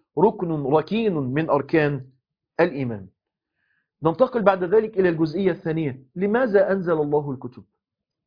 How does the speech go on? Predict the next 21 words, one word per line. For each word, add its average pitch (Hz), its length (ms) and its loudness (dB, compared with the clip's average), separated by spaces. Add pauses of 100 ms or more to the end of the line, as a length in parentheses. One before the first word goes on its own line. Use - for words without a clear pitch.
(540)
ووالله 185 440 4
يا 160 180 2
إخواني، 139 440 0 (1160)
الذي 190 320 4
يتدبر 165 520 2
بالفعل 127 560 -4 (200)
الحكمة 151 480 -2
من 143 100 -6
وراء 151 440 2
إنزال 156 340 -2
الله 147 340 0
عز 131 220 -2
وجل 135 280 0
للكتب، 131 540 -2 (680)
والله 151 480 2 (580)
يزداد 160 440 4
قلبه 165 520 0
حبا 160 280 2
لربه 139 460 0 (600)
وعبودية 156 720 0
لربه 127 480 0